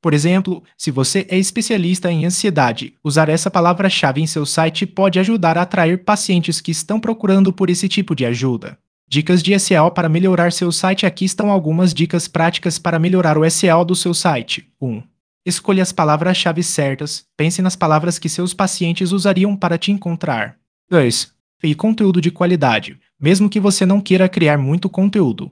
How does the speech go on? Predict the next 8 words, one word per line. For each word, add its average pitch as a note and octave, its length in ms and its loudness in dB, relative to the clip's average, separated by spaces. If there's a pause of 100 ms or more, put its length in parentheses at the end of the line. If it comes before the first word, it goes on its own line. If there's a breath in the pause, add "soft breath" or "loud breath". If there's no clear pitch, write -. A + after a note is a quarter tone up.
ter F#3 160 0
algumas E3 380 2
informações D#3 600 0
úteis F3+ 320 2
no F3+ 100 2
site F3+ 340 0
ajuda. C#3+ 460 0 (320)
Três. E3+ 460 2